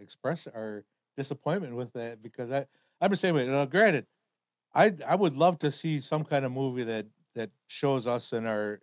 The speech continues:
in our true so-, true form, you know? And, uh, like,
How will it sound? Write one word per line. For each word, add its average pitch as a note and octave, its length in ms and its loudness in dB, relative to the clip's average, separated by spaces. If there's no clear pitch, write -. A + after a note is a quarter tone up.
in A2 140 -10
our G#2+ 160 -8
true B2+ 280 -6
so-, - 220 -12
true D3 140 -4
form, F#2 340 -10
you F2+ 60 -14
know? G2+ 180 -12
And, C3+ 340 -2
uh, B2 320 -8
like, A#2 160 -8